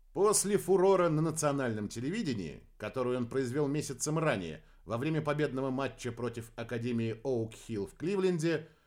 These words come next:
этот перформанс получился куда более скромным. Но он всё равно сумел набрать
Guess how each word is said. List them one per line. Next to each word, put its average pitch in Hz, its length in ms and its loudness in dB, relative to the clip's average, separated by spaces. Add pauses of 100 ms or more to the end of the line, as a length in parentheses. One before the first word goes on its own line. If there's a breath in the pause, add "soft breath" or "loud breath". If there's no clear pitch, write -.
(200 loud breath)
этот 226 380 2
перформанс 175 560 4
получился 156 880 -2
куда 202 420 -2
более 139 460 2
скромным. 85 680 -6 (440)
Но 180 260 2
он 226 240 2
всё 240 200 0
равно 170 360 2
сумел 147 380 0
набрать 127 500 0